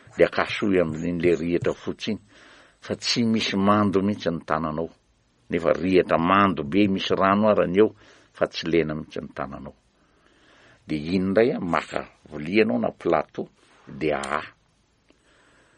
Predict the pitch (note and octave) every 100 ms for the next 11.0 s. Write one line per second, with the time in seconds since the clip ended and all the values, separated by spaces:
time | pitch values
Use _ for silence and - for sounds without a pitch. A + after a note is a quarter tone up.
0 | _ _ - E2 F#2+ - F2+ F#2 F#2+ F2
1 | F#2 F2+ F#2 A2+ B2+ A#2+ A#2+ D2+ - E2
2 | E2 E2+ E2 - D#2+ - - F#2 F2 E2
3 | E2 - D#2+ E2+ D#2 D#2 - D#2+ D2 -
4 | G2+ B2+ D#3+ F3 _ _ _ _ _ _
5 | _ - - - E2 - - B2+ A2+ A2
6 | G#2+ G#2+ B2 A#2 D2 - - - _ _
7 | _ E2 E2+ F2 G2 - F#2+ F2+ D2+ F#2
8 | E2 E2 E2+ E2+ E2 D#2+ - D#2+ F2 -
9 | E2 - D2+ - _ - - - E2+ -
10 | A2+ E2 D#2 D2+ E2+ D#2+ - - C#2